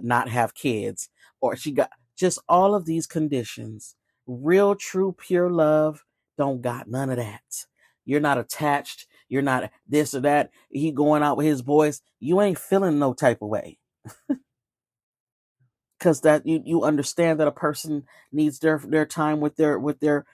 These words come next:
their soul tribe. Okay? Their people. You ain't mad because she about to go with her girls. I'm not attached. I'm not, I'm, I'm not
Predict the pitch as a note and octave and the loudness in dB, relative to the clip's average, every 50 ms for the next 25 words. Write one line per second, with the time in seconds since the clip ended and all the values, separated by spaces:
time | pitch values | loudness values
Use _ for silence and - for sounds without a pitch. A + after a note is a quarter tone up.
0 | _ _ _ _ _ _ _ - A2 B2 C3 D3 D3 C3+ - D#3+ D#3 E3+ G3+ G3+ | _ _ _ _ _ _ _ -14 -4 2 4 4 4 4 2 2 2 2 0 -2
1 | - C#3+ A#2 - - - - - _ _ _ _ _ _ _ _ _ _ _ _ | -4 -6 -6 -6 -6 -10 -14 -16 _ _ _ _ _ _ _ _ _ _ _ _
2 | _ _ _ _ _ _ _ _ _ _ _ _ _ _ _ C3 C#3 C3 - D#3+ | _ _ _ _ _ _ _ _ _ _ _ _ _ _ _ -6 -6 -4 -4 -4
3 | D3 C#3+ D#3+ F#3 F#3 _ _ _ _ _ _ _ - D3+ D3+ D3 - F3+ G#3 G#3 | -4 -4 -4 -8 -14 _ _ _ _ _ _ _ 0 0 0 0 0 -4 -6 -8
4 | _ - - - _ _ _ _ _ _ _ _ _ _ _ _ _ _ _ _ | _ -18 -20 -20 _ _ _ _ _ _ _ _ _ _ _ _ _ _ _ _
5 | _ _ _ _ _ _ _ _ _ _ _ _ _ _ _ _ _ _ _ _ | _ _ _ _ _ _ _ _ _ _ _ _ _ _ _ _ _ _ _ _
6 | _ _ _ - B2 E3 E3 E3+ D#3+ D3+ D3+ D#3+ E3 E3 D#3 D#3+ D3 - D#3+ D3 | _ _ _ -4 -2 0 2 2 2 2 2 2 2 2 0 -2 -2 -2 -4 -4
7 | - - F3 D#3+ D3+ D#3 - D#3 D3+ D#3 D3+ D#3 D3+ E3+ G3 A#3 F#3 D#3 B2+ - | -4 -4 -4 -4 -4 -4 -4 -4 -2 0 0 0 0 -2 -2 -2 -4 -6 -8 -8
8 | - - - - - - - _ _ _ _ _ _ _ _ _ _ _ _ _ | -10 -12 -16 -18 -20 -20 -20 _ _ _ _ _ _ _ _ _ _ _ _ _
9 | _ D#3 E3 F#3 F#3 F3 D#3+ D3+ - - F#3+ F#3+ A#3 B3+ - - - - _ _ | _ -4 -2 0 0 0 0 -2 -4 -6 -6 -4 -4 -6 -8 -14 -20 -20 _ _
10 | _ _ _ _ _ _ _ _ - - D#3 D#3 F3+ F#3+ - E3+ F3+ - - F3 | _ _ _ _ _ _ _ _ -4 -2 0 0 0 2 0 0 0 0 0 -2
11 | E3+ E3 - D3 E3+ E3+ E3+ E3 D#3 - | -2 -2 -2 -2 0 2 2 0 0 -2